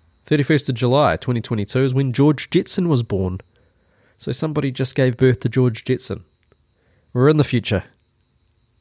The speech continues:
We're in the future. Who knew? I'm just waiting for those cities above the clouds. Instead, we're getting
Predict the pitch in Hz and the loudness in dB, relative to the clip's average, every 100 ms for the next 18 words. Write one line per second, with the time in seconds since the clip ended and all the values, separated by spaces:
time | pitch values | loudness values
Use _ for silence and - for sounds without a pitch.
0 | _ _ _ _ _ _ 104 117 139 147 | _ _ _ _ _ _ -4 -2 -2 -4
1 | - - 87 - 185 180 123 - _ _ | -6 -10 -6 0 2 4 4 0 _ _
2 | _ _ _ _ _ _ _ _ _ _ | _ _ _ _ _ _ _ _ _ _
3 | _ _ _ 123 123 120 113 104 101 98 | _ _ _ -14 -8 -2 0 0 0 0
4 | 110 98 92 101 95 - 98 92 - 92 | 0 0 0 -2 -2 -2 0 0 0 -2
5 | - 95 95 98 92 | 0 0 0 0 -2